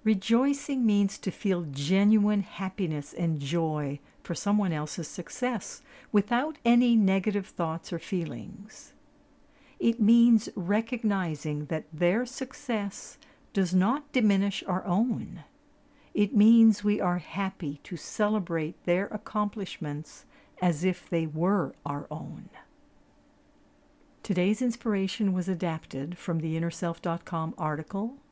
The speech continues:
"Why Practice Being Happy for the Success of Others?"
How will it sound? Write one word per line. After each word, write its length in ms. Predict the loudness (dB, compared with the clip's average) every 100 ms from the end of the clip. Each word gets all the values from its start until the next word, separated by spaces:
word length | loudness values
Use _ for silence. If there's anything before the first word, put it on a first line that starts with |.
| _ _ _ _ _ -20 _
"Why 380 | -2 0 0 0
Practice 640 | -2 0 0 -2 -6 -8
Being 260 | -2 -2 -2
Happy 640 | -4 -6 -6 -4 -4 -4 -8
for 200 | -6 -4
the 100 | -4
Success 580 | -6 -8 -6 -6 -6
of 140 | -8 -6
Others?" 760 | -2 -2 -4 -10 -16 -16 -18